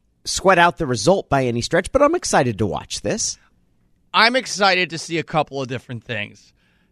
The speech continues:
Speaker 2: The real question is how many of those things that I'm excited about am I actually going to get to see?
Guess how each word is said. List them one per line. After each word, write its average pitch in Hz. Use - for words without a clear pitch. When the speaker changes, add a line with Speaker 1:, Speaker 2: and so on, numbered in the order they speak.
Speaker 2:
The 165
real 254
question 202
is 156
how 190
many 170
of 139
those 156
things 165
that 147
I'm 143
excited 233
about 156
am 147
I 147
actually 156
going 147
to 135
get 131
to 127
see? 117